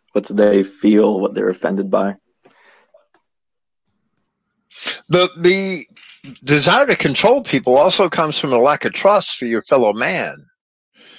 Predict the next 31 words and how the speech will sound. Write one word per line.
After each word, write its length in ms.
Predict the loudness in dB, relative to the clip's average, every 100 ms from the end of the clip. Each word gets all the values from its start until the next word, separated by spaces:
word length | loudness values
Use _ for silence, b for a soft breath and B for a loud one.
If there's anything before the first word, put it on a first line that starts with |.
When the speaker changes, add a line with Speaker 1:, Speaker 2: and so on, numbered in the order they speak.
| b b -4
Speaker 2:
Uh, 160 | -4 -2
I 120 | -2
mean, 200 | -2 -2
if 100 | -2
we 140 | 0
lived 280 | 2 2 0
in 100 | -4
an 180 | -2 -2
entirely 560 | -4 0 0 2 0 2
white 320 | 2 2 0
nation, 720 | -2 -2 -2 -4 -4 -10 -12 -16
why 420 | -6 0 2 0
would 640 | -2 -2 0 2 0 -2 -8 -18 _ _ _ _ B B B B _ -4
anybody, 600 | -2 -2 2 2 2 -4
say, 340 | 2 2 2
want 260 | 0 -4 -4
to 60 | -2
take 240 | -2 0
our 140 | 0
guns 380 | 0 -2 -2 -6
away 600 | -6 -2 -2 -2 -8 -10
or, 260 | -4 -4 -4 -4
or 720 | 0 2 4 4 4 0 -4 _ B B B _
want 360 | -2 0 0 -2
to 760 | 0 0 0 -2 -4 -6 -6
regulate 960 | -2 -2 -2 -2 0 2 2 -2 -6 -8 -8
how 280 | -2 0 0
we 180 | -4
drive 500 | -4 0 2 2 2
our 240 | 2 2 2
automobiles 880 | 0 0 0 -2 -4 -6 -6 -8